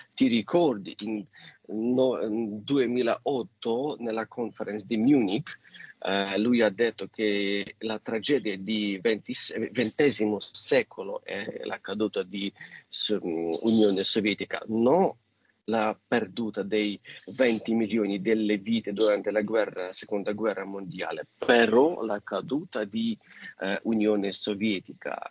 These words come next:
significa per il Putin che la vita del popolo non fa niente, non c'entra un cazzo, non, cioè, non si calcola. Lui si preoccupa solo quando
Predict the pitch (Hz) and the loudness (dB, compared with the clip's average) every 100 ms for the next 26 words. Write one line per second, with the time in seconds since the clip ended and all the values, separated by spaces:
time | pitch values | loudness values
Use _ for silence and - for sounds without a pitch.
0 | - - - 117 113 117 104 104 - 104 | -14 -12 -2 0 2 2 0 0 0 0
1 | 90 90 123 110 104 104 101 101 101 107 | -2 0 0 2 -2 2 4 4 2 0
2 | 127 - 104 101 - - - - 110 92 | -2 0 -2 -2 -8 -16 -16 -4 -2 0
3 | - 110 110 104 95 110 104 - 98 98 | 2 2 6 6 6 4 2 0 -4 -2
4 | 104 98 95 - - 80 - - - - | 0 0 -2 -8 -8 -8 -8 -16 -16 -18
5 | - 113 110 - 113 104 - 95 107 - | -4 0 0 2 0 0 -2 -2 -4 -4
6 | - 98 - - - - - - - _ | -4 -4 -4 -12 -10 -10 -12 -20 -20 _
7 | 113 107 101 85 - - 92 - - - | 2 4 2 -2 -2 0 2 2 2 0
8 | 233 - 233 208 - - 76 - - - | -4 0 2 2 -2 -10 -8 -8 -10 -16
9 | - - - _ - 147 156 147 - 120 | -20 -20 -20 _ -4 0 2 0 -4 -4
10 | 117 110 120 175 - - - - - 190 | 0 2 0 -4 -6 -10 -10 -10 -4 0
11 | 220 135 82 65 69 - - 113 113 101 | 2 0 -2 -2 -4 -4 -2 0 0 2
12 | 104 98 92 | 2 4 2